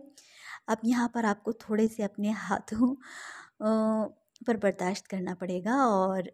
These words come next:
इस तरह से आप स्पून की मदद से इसको शेप दे सकते हैं।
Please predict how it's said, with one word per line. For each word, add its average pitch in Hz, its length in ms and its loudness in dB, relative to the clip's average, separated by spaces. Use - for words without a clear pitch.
इस 214 160 -4
तरह 208 240 2
से 185 160 -4
आप 254 380 0
स्पून 269 440 2
की 220 140 -2
मदद 185 280 -6
से - 400 -2
इसको - 560 -4
शेप 190 420 0
दे 151 100 -4
सकते - 340 -12
हैं। - 80 -20